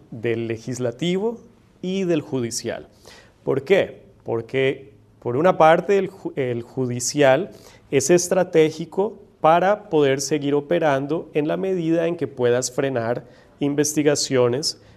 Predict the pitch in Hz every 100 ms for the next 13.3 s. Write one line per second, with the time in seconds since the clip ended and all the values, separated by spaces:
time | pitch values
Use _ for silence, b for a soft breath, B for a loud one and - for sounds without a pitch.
0 | b - 135 131 123 113 113 117 - 110
1 | - 113 107 101 98 - _ - 113 107
2 | 127 156 - b b b b b b _
3 | - 214 226 220 214 208 202 - - 185
4 | 196 214 226 214 214 - 175 185 185 185
5 | - 165 165 - 117 113 151 269 254 160
6 | - 147 147 131 127 135 135 - 139 147
7 | - b b b 156 156 151 151 147 175
8 | 190 196 190 190 180 175 165 170 170 165
9 | 160 - 151 139 135 131 123 135 165 170
10 | 170 170 151 143 135 - 156 151 - _
11 | 147 143 156 156 156 143 147 123 139 143
12 | 165 143 127 120 123 120 117 117 110 156
13 | 170 -